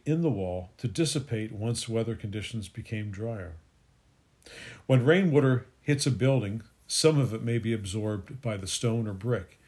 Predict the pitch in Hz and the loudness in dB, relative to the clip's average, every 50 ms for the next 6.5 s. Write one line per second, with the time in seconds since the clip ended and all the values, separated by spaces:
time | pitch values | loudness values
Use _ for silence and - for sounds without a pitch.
0 | _ _ _ _ _ _ _ _ _ - 127 127 127 127 127 127 131 147 151 139 | _ _ _ _ _ _ _ _ _ 4 6 6 6 6 6 4 6 4 4 4
1 | 127 - 80 - - - _ _ _ _ - - - - - _ 120 120 120 - | 2 0 -4 -10 -16 -20 _ _ _ _ -20 -20 -20 -20 -8 _ -2 0 0 2
2 | - - 180 185 165 135 110 101 - 123 123 120 117 110 110 120 143 156 147 135 | 4 4 4 6 6 4 4 2 2 2 4 4 4 2 0 0 -2 -2 -2 -2
3 | - 151 123 113 101 95 92 92 95 95 92 - _ _ _ _ _ - 101 127 | -2 -2 0 0 0 -2 -4 -4 -4 -6 -8 -12 _ _ _ _ _ -2 2 4
4 | 135 135 127 - 110 - - - 131 120 117 120 120 - - 113 110 110 110 - | 4 6 4 2 0 -4 0 2 2 2 2 2 0 -2 -2 -2 -2 -2 -4 -6
5 | - - - - - 120 113 107 107 101 104 110 127 123 - - 131 120 120 113 | -10 -12 -12 -8 -4 -4 -4 -2 -4 -4 -2 -2 -2 -2 0 0 0 2 2 0
6 | 110 104 113 113 101 95 95 92 - - | 0 -2 -2 -4 -4 -6 -8 -8 -10 -14